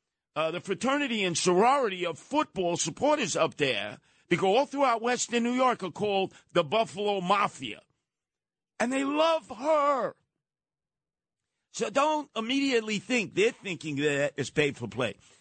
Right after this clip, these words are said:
If she wins Erie County, it's gonna be very difficult for Lee Zeldin to win,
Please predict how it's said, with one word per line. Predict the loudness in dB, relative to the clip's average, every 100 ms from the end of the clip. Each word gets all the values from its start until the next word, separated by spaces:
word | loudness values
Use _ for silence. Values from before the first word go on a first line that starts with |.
| _ _ _ -2
If | -2 -2 -6
she | -6 -4
wins | -2 -2 -2
Erie | 0 0
County, | 0 2 2 0 -8 -14 _ _ _ _ -12
it's | -4
gonna | -2
be | 0 0
very | 2 2
difficult | 2 -2 -4 -4
for | -4
Lee | -2 -2
Zeldin | 0 0 0 0
to | 4
win, | 4 4 0